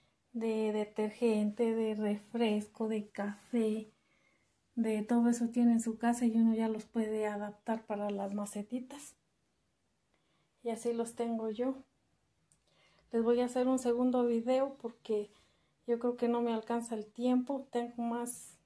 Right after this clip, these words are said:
más macetitas. Esta es la última.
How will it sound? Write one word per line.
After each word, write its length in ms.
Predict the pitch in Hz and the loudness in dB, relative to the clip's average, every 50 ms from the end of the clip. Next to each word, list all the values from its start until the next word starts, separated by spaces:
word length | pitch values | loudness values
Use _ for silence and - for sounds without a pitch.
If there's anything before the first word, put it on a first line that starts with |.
| _ _ - | _ _ -2
más 160 | 247 247 247 | 0 2 4
macetitas. 840 | 247 247 247 - 240 233 233 - 254 262 - - 302 285 - - - _ _ _ _ _ _ _ _ _ _ _ _ _ _ _ _ _ _ _ _ _ _ _ _ _ _ _ _ _ _ _ _ - | 4 2 2 0 0 -2 -2 -2 -4 -6 -2 -2 -2 -2 -2 -8 -16 _ _ _ _ _ _ _ _ _ _ _ _ _ _ _ _ _ _ _ _ _ _ _ _ _ _ _ _ _ _ _ _ -14
Esta 280 | 233 233 - _ 226 | -14 -14 -10 _ -6
es 60 | 220 | -4
la 220 | 220 214 208 202 208 | -4 -2 -2 -2 -2
última. 580 | 220 247 254 247 - - 285 285 285 294 294 | -2 -2 -4 -6 -4 -2 0 2 2 2 0